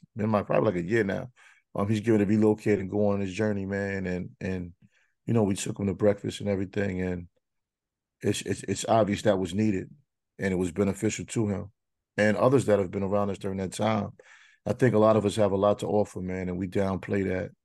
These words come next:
And it'll also give us strength when we can share the good things we've had in life and the things we've overcome, because we sharpen each other.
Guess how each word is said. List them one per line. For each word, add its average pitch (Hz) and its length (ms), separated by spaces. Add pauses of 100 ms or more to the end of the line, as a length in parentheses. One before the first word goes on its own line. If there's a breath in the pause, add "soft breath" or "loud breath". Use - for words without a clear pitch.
(140)
And 95 320 (440)
it'll 104 220
also 101 480 (380)
give 107 200
us 107 140
strength - 380 (540)
when 92 120
we 95 100
can - 120
share 98 480 (640)
the 85 80
good 107 260
things 101 220
we've 95 120
had 98 220
in 95 140
life 95 360
and 101 240
the 85 80
things 98 260
we've 90 140
overcome, 95 640 (500)
because 98 360
we 101 120
sharpen 123 380
each 104 160
other. 113 180